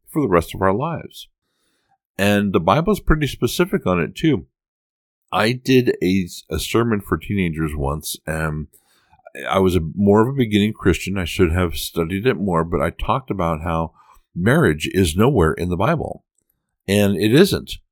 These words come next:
There's nothing where God says you have to be married to have intimate relationships, to have sex. The truth is the exact opposite, or not the exact opposite, but it, it's,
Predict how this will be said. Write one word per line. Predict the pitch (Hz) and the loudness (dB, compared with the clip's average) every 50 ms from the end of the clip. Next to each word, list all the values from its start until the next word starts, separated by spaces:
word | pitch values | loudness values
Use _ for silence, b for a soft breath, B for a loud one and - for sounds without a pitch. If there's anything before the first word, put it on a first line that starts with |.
| _ _ _ _ _ _ _ _ _ _ _ _ _ _ _ _ _ _ - - - - 104 113 | _ _ _ _ _ _ _ _ _ _ _ _ _ _ _ _ _ _ -20 -20 -16 -12 -8 -2
There's | 104 107 101 92 82 | 0 0 0 0 0
nothing | 95 98 107 143 156 - - 147 131 123 101 | -2 0 2 0 0 2 0 0 0 0 2
where | 101 101 95 | 2 2 2
God | 80 78 - 98 90 113 135 135 - | 0 -2 -2 0 0 2 0 0 0
says | - 110 101 98 87 - | 2 2 4 4 2 0
you | 110 98 - - | -4 -4 -4 -2
have | - 110 107 110 - - | 2 2 2 2 0 -4
to | - 135 | -6 -2
be | 120 117 113 | 0 0 0
married | 101 95 110 113 104 85 76 78 87 95 120 - _ _ _ _ _ _ _ _ _ _ _ - | 0 2 2 2 2 2 2 0 0 -2 -6 -10 _ _ _ _ _ _ _ _ _ _ _ 2
to | - 113 | 2 4
have | 104 101 101 - | 4 4 2 0
intimate | 82 101 92 - 90 95 107 92 | -4 -4 -4 -4 -2 -2 -2 0
relationships, | 95 120 127 156 160 - - 104 - - - - - - | 0 -2 -2 -2 -2 -2 -4 -4 -2 -2 -4 -4 -4 -4
to | - 92 80 | -4 -2 -2
have | 71 71 82 78 73 | -2 -2 -2 -4 -2
sex. | - - 180 165 - - - - - - _ _ _ _ _ _ _ _ _ _ _ _ _ _ _ _ | 0 0 0 0 -2 -6 -12 -12 -12 -14 _ _ _ _ _ _ _ _ _ _ _ _ _ _ _ _
The | - 101 87 | 2 2 2
truth | - - - - 131 160 139 113 - - | 2 0 4 6 8 8 8 6 2 0
is | - 76 76 76 78 80 - - - _ _ _ _ _ _ _ _ _ - | 2 4 4 4 2 0 -2 -6 -10 _ _ _ _ _ _ _ _ _ -4
the | - 95 92 | 0 0 0
exact | 87 80 90 110 98 123 - - - - | 2 2 2 2 2 2 0 -6 -8 -4
opposite, | - 160 175 - - - 76 69 - 69 73 - | -4 -4 -2 0 2 0 0 2 0 0 0 0
or | - 104 | 0 -2
not | 131 147 135 98 | 0 0 0 0
the | - 80 69 | 0 0 -2
exact | 73 71 71 87 80 71 71 - | -2 0 2 2 2 2 2 2
opposite, | 69 65 65 73 71 64 | 0 0 0 0 -2 0
but | 69 80 | 0 0
it, | 73 78 80 | 0 -2 -2
it's, | - 90 92 82 - - - - | 0 0 -2 -2 -2 -6 -12 -12